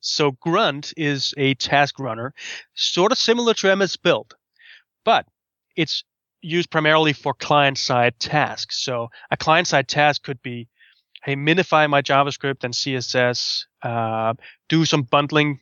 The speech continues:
you know, concatenate more than one file into a single, uh, output, uh, do image optimization, image sprites, compile my less and sass files into C S S, CoffeeScript, and,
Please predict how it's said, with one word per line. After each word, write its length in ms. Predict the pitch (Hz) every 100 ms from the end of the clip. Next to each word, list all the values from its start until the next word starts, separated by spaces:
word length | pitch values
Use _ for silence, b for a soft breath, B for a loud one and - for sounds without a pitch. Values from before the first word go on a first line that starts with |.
| -
you 100 | 127
know, 120 | 120
concatenate 540 | - 143 143 151 139
more 180 | 135 135
than 100 | 135
one 180 | 139 135
file 320 | - 127 131
into 220 | 131 -
a 60 | 127
single, 460 | - 127 135 131 -
uh, 40 | 139
output, 600 | 127 127 123 - 127 120 B B B
uh, 100 | 147
do 180 | 127 160
image 220 | 156 156
optimization, 720 | 151 135 143 139 135 139 147 143
image 340 | 151 147 -
sprites, 600 | - - 135 135 - - b b
compile 360 | - 147 139 143
my 140 | 147
less 400 | 131 131 139 -
and 100 | 135
sass 360 | 127 - 135 131
files 280 | - 131 127
into 200 | 131 143
C 160 | 131 143
S 160 | -
S, 280 | 120 120 - _ b b -
CoffeeScript, 640 | 131 131 131 - 123 -
and, 160 | 120 120